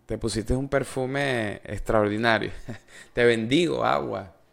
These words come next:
qué linda, vas a llegar lejos". Eh, esta agua,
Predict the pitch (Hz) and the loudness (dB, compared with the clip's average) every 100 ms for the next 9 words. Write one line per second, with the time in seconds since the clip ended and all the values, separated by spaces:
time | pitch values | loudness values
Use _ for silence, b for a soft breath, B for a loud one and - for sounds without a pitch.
0 | _ 113 135 151 135 107 107 127 139 127 | _ -2 0 0 2 4 4 4 2 2
1 | 117 135 127 107 101 - - b b b | 4 4 2 0 -6 -12 -18 b b b
2 | b b b b - 110 110 107 107 104 | b b b b 0 4 6 6 4 2
3 | 104 98 - - - - _ _ 127 - | 0 -2 -4 -8 -14 -20 _ _ 6 10
4 | 165 180 165 139 143 - 143 | 12 12 12 10 6 4 -4